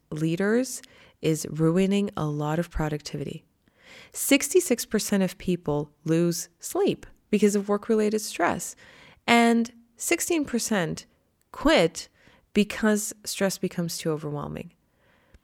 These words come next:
And you might say, you know, "What is sixteen percent?" But it's too much. Sixteen percent is too much. And a new study of the World Health Organization shows that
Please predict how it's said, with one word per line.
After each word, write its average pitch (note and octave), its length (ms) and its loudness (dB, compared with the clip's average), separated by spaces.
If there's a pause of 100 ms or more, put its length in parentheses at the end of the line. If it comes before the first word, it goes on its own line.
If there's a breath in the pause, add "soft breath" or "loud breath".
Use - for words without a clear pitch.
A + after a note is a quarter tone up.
And A#3+ 160 4
you B3+ 60 4
might A#3+ 220 2
say, A3+ 160 2
you A3 40 2
know, G#3+ 120 2
"What G#3 160 0
is G#3 80 -2
sixteen F#3 480 -4
percent?" E3+ 340 -6 (240 soft breath)
But - 140 -10
it's - 180 -4
too E4+ 180 0
much. F#4 380 0
Sixteen D4 420 -4
percent C#4+ 380 -4
is - 220 -2
too B3+ 280 2
much. - 540 -2 (800 soft breath)
And G#3 500 2 (1080)
a A3+ 80 6
new B3+ 240 6
study G#3 500 2
of F3 400 -2 (100)
the E3+ 520 -2
World F#3 320 0
Health F3 280 0
Organization D#3+ 800 0
shows E3 420 -4
that D#3+ 200 0